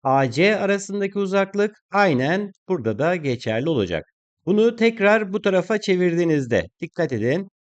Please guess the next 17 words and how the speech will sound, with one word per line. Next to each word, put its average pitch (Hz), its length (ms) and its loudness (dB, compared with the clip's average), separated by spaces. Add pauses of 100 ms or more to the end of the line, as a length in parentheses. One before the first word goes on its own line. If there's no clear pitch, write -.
Bakınız 135 420 -4 (100)
buradaki 170 420 -2
parçayı 143 720 0
tekrar 156 460 -2
buraya 160 320 0
döndürdüğünüzde 147 800 0
buraya 147 280 0
yapışmış 180 480 -2
olacak. 92 360 0 (320)
O 175 180 2
zaman 185 500 2
bu 202 300 -4
uzunluk, 131 680 -2
bakın 127 360 -4
buradaki 170 360 -2
uzunluk 190 580 -4
da 110 200 0